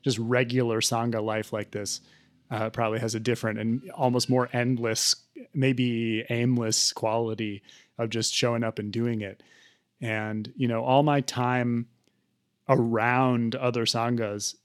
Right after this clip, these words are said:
I've ju-, I've sort of just dropped in, and at most it's been once a week, but, but even so, it was, like, you know, uh, once a week for a couple weeks, and then weeks and weeks of not seeing anyone and not talking to them. And,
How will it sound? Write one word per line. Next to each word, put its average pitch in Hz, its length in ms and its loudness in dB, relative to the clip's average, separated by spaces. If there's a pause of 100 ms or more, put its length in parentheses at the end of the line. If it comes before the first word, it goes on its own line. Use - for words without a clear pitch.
(400)
I've 120 200 2
ju-, 135 180 0
I've 127 200 2
sort 139 260 4
of 117 60 -2
just 117 200 0
dropped 117 400 0
in, 113 220 0
and 113 120 -4
at 123 200 2
most 123 640 4
it's 113 180 -8
been 110 200 -4
once 110 240 -4
a 110 60 -4
week, 113 340 -4
but, 104 200 -4 (240)
but 117 260 -2
even 107 280 -4
so, 110 300 -2
it 113 120 -8
was, 110 200 -6
like, 104 300 -8 (500)
you 117 100 -6
know, 101 260 -8 (300)
uh, 101 260 -10 (440)
once 117 240 0
a 110 40 -4
week 113 180 -2
for 113 180 -4
a 110 40 -4
couple 110 340 -4
weeks, 107 300 -4
and 110 100 -4
then 104 300 -8 (460)
weeks 120 380 -2
and 110 120 -4
weeks 110 300 -4
of 113 100 -4
not 117 300 -2
seeing 110 240 -4
anyone 107 400 -6
and 104 80 -6
not 110 160 -4
talking 110 400 -2
to 120 100 -8
them. 104 260 -8
And, 98 140 -12